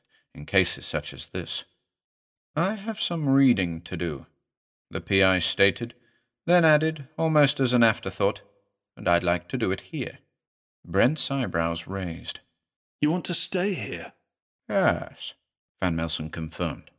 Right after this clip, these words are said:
Speaker 1: "Can that be arranged with the proprietors?"
Speaker 2: "I suppose so,"
Speaker 1: Brent said. "Excellent," the P I blurted, and a subtle, subtle in the extreme,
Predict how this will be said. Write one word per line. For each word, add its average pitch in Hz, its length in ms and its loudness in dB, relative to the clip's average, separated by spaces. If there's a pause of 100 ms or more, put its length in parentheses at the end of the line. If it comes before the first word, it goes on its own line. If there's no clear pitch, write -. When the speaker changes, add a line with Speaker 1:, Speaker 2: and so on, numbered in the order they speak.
(440)
Speaker 1:
"Can 202 100 -10
that 208 240 -2
be 175 80 4
arranged 151 560 4
with 151 80 -16
the 135 80 -6
proprietors?" 123 680 4 (420)
Speaker 2:
"I 87 480 -6
suppose 131 480 -4
so," 185 380 -2 (480)
Speaker 1:
Brent 85 260 2
said. 90 380 -2 (560)
"Excellent," 143 800 2 (280)
the 85 120 -4
P 95 240 0
I 95 200 4
blurted, 95 500 0 (340)
and 156 160 2
a 156 60 6
subtle, 180 500 0 (140)
subtle - 340 4
in 113 80 2
the 104 80 0
extreme, 98 760 0